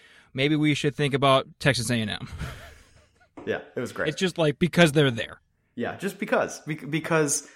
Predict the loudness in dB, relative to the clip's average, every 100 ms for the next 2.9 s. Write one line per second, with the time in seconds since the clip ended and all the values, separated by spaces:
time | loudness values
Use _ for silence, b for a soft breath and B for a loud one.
0 | B B 0 0 -2 -8 -12 -18 -8 -2
1 | 0 0 2 2 4 0 2 2 2 2
2 | 2 2 0 0 -2 -2 -2 -2